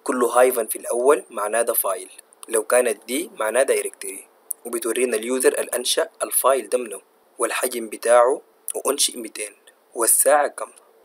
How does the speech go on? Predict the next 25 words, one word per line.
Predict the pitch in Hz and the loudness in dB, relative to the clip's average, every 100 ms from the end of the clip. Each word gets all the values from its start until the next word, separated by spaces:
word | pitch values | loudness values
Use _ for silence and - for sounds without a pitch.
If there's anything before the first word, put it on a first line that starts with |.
| _ | _
ممكن | 131 135 135 110 | -2 -2 -2 -4
بعد | 107 | -4
كده | - 113 | -4 -4
مانيوال | 110 113 117 117 123 - - | -2 0 0 0 0 -2 -4
نتنقل | 113 - 127 127 110 | -6 0 0 0 -4
فيهم | - 123 143 - | -4 0 0 -2
لحدود | 113 113 107 120 | -4 -2 -4 -6
ما | 110 104 | -4 -6
نشوف | 104 - 135 - - _ _ | -6 -4 -4 -6 -14 _ _
فايل | - - 120 110 101 | 0 4 4 2 -4
يكون | 104 - 113 101 _ _ _ | -6 -6 -8 -8 _ _ _
ما | 120 120 | 0 2
فيه | 117 113 | 2 -2
الاكس | 104 - 131 - - - | -4 -4 -2 0 -2 -2
لانه | 107 107 | -6 -4
هو | 110 113 | -6 -2
ما | 110 | -2
اكسكيوتابل، | 110 - - 113 113 113 139 - - _ _ _ - | -2 -6 -8 -8 -6 -2 -2 -2 -20 _ _ _ -8
ونمشي | 127 127 - 123 | -2 0 -2 -4
نشوف | - 131 170 - - | -2 0 0 -2 -6
السايز | 131 - 131 127 123 | -4 0 2 2 2
يكون | 117 - 120 143 - _ _ - | -2 -4 -2 -2 -4 _ _ -6
ألف | 139 - | -2 -2
تلاتة | - 123 - | -2 -2 -2
وتلاتين. | 131 107 101 - 107 | -6 -8 -12 -16 -18